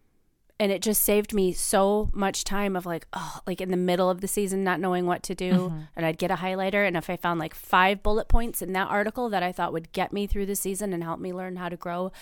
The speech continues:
Speaker 1: that particular vegetable well, it really helped me. Google gardening.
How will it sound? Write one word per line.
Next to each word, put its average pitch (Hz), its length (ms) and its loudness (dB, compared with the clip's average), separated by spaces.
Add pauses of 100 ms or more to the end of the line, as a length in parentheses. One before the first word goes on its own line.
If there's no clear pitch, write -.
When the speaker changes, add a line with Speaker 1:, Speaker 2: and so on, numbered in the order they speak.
(220)
Speaker 1:
that 170 220 0
particular 208 680 2 (380)
vegetable 208 580 -2
well, 190 500 0 (2000)
it 170 140 -4
really 170 360 -4
helped 170 280 0
me. 160 220 -10 (520)
Google - 280 -6
gardening. 160 420 -4